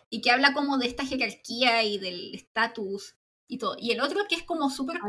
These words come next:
Speaker 2: sí, porque
Speaker 1: contrario.
Speaker 2: también tenemos que comparar un poco sobre la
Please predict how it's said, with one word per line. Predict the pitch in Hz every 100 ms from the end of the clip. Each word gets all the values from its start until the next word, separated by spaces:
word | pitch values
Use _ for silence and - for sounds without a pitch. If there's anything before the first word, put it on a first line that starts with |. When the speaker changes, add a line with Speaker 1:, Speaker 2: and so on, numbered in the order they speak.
| 269
Speaker 2:
sí, | 233
porque | 214
Speaker 1:
contrario. | 226 233 220
Speaker 2:
también | 220 262 262
tenemos | 247 240 262 254
que | 247 233 220
comparar | - 214 208 202 220
un | 220 202
poco | 214 208 240
sobre | 240 208 196 180 175
la | 175